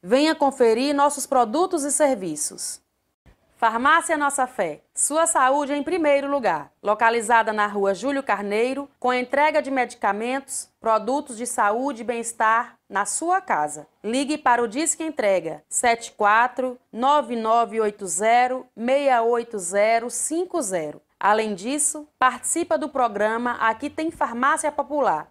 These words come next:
que oferece descontos em diversos medicamentos e, em alguns casos, liberação gratuita de medicamentos essenciais para a sua saúde.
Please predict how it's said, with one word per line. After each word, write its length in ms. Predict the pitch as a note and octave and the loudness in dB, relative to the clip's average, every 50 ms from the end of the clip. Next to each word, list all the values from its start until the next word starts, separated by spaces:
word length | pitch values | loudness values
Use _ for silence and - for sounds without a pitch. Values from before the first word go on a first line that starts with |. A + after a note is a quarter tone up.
| _ | _
que 100 | - A#3 | 0 2
oferece 480 | A#3 A#3 A#3 B3 A3+ A3+ A3+ A3+ A3+ - | 2 2 2 2 2 2 0 0 -2 -2
descontos 680 | G#3+ A#3 A3+ - - - B3+ C4+ C#4+ D4 D4 B3 G#3+ A#3 | -2 -2 -2 -2 -2 -2 -2 -2 -2 -4 -6 -6 -6 -6
em 100 | A3 G#3 | -6 -6
diversos 500 | G3 G#3 F#3 A#3+ B3+ C4+ C4 - A#3+ G#3+ | -6 -4 0 0 0 0 0 -4 -8 -4
medicamentos 920 | A#3 G#3+ G3+ G#3 - - G3+ G3 G#3 A#3 B3+ C#4 C4+ - - - - - _ _ | -4 -4 -4 -4 -6 -6 -6 -4 -4 -6 -6 -8 -8 -10 -10 -12 -12 -12 _ _
e, 180 | - A3 A#3 B3 | -10 -6 -2 0
em 40 | B3 | 2
alguns 400 | B3 B3 B3+ B3+ E4+ G4 - - | 2 2 2 2 0 -2 -2 0
casos, 640 | - D4 B3+ B3 A#3+ A#3+ A#3+ A3+ A#3+ B3+ B3 - - | 0 2 4 4 4 4 2 -2 -6 -8 -8 -8 -8
liberação 720 | A#3 A#3 A3+ A3 A#3+ B3+ C4 C4+ C4 - - D4+ D#4 D#4 | -8 -6 -2 0 2 2 2 2 0 -2 -2 -4 -2 0
gratuita 640 | D4 C#4+ C#4+ C#4+ - - A#3+ A3+ A#3 A#3 A3+ A3+ G#3+ | 0 0 0 0 -4 -4 -4 -4 -4 -4 -6 -8 -8
de 100 | F#3+ A#3 | -6 -6
medicamentos 800 | A#3+ B3 B3 A#3+ B3 - - A3+ G#3+ A3+ B3 C#4 C#4+ - A3+ | -4 -2 -2 -4 -4 -6 -6 -4 -4 -4 -6 -6 -8 -6 -4
essenciais 800 | B3 A#3+ A#3+ - A#3+ A3+ - - A3+ A3 A3+ A#3 B3 C4 - - | -4 -4 -4 -4 -8 -8 -6 -2 0 2 2 2 0 -2 -6 -8
para 240 | - - G#3+ G#3 G#3+ | -4 -2 -2 0 0
a 40 | A3 | -2
sua 360 | - - - D#4 E4 F4 F4 | -2 -4 -4 -2 -2 -2 -2
saúde. 560 | - A3+ G#3+ C4 A3+ F#3+ E3 D3+ D3 - - | 0 2 2 2 2 0 -2 -6 -10 -14 -20